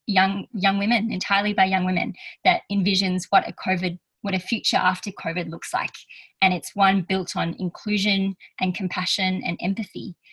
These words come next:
which seems like a bit radical and almost a little bit naive. But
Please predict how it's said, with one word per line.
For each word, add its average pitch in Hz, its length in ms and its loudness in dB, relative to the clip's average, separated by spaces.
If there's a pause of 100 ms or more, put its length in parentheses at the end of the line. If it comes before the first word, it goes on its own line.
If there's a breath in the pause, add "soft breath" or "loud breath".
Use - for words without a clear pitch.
(140 loud breath)
which - 200 0
seems 247 300 4
like - 320 2
a 202 60 0
bit 202 220 -2 (140)
radical 190 460 2
and 180 100 2
almost 190 380 2
a 196 60 -2
little 190 180 0
bit 185 160 -4
naive. 175 560 0 (560 soft breath)
But 190 240 8